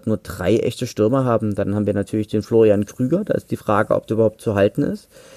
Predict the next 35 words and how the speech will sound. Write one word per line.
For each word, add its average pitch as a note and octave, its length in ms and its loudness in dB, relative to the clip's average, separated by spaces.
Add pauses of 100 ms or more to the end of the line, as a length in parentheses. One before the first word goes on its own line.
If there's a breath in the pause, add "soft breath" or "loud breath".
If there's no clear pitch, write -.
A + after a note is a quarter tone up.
(200 loud breath)
Dann A2+ 180 2
haben A2+ 120 2
wir A2 80 4
den G#2+ 160 2
Pascal A2 400 2
Testro, B2 560 0
der, G#2+ 320 4
den G#2 240 0
ich G#2 160 -2
echt A2+ 260 -2
super A#2+ 240 0
gut C3+ 220 -4
finde. D3 220 -4
Das - 180 -6
ist - 100 -10
halt G#2+ 200 -2
wie A2 80 -2
so A2 120 -2
eine, G#2 300 0 (140)
wie, G2+ 420 -4
wie G#2 80 -4
so G#2+ 80 -2
eine G#2+ 120 2
laufende G#2 420 2
Prellwand A#2 480 0
da C3+ 80 0
vorne. C#3 360 0 (500 loud breath)
Und A2+ 120 -4
wir A2 80 6
haben A2 100 4
natürlich A#2+ 360 0
auch G#2+ 120 -4
einen A2 100 -4
Philipp A2+ 420 0
Zulechner. A2 600 0